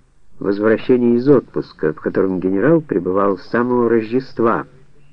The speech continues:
проводя время в обществе любимой дочери и внуков. Свежий, отдохнувший начальник генерального штаба предстал перед Гитлером, который пребывал не в самом лучшем расположении духа.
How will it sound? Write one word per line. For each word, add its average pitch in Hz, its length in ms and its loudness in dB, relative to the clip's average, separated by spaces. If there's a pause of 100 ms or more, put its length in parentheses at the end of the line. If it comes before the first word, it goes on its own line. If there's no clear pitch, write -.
(240)
проводя 90 380 -2
время 123 380 2
в 95 80 -2
обществе 117 480 0
любимой 98 580 0
дочери 107 600 -2 (260)
и 98 80 -2
внуков. 90 440 -6 (2000)
Свежий, 117 500 2
отдохнувший 92 800 -4
начальник 120 500 0
генерального 98 580 0
штаба 156 800 2
предстал 131 500 0
перед 110 300 -2
Гитлером, 120 720 0
который 104 420 -2
пребывал 104 680 2
не 87 120 -6
в 82 100 -12
самом 123 380 -2
лучшем 131 480 0
расположении 90 800 -6
духа. 76 460 -12